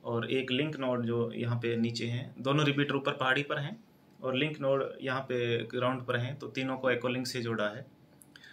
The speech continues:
इसमें क्या हुआ कि ये जो स्ट-, set जो पहले थे, repeater के through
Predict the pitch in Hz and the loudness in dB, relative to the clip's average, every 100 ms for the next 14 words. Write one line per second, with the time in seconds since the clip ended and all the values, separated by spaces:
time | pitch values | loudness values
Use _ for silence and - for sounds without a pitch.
0 | - 139 139 175 175 170 170 170 170 165 | -6 -2 4 4 10 10 10 8 6 4
1 | 147 151 175 170 165 - - - - 156 | 4 6 6 6 4 4 -4 -6 2 2
2 | 156 151 151 143 156 151 156 151 - 135 | 2 2 4 4 2 2 2 2 2 0
3 | 143 147 151 160 151 151 143 147 143 | 0 0 2 2 2 0 -2 0 -2